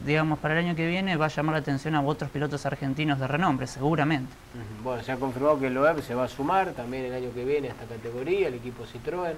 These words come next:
Speaker 1: Así es. Eh, bueno, Iván Müller, el tres veces campeón,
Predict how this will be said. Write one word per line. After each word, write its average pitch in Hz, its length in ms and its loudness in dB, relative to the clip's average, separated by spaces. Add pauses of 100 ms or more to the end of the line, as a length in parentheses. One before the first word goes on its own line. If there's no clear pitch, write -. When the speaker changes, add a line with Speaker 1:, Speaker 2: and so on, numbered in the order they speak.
(100)
Speaker 1:
Así 143 320 0
es. 190 160 2 (140)
Eh, 135 260 0
bueno, 143 220 4
Iván 156 240 4
Müller, 175 320 4
el 131 260 -4 (360)
tres 160 160 4
veces 160 220 0
campeón, 180 560 2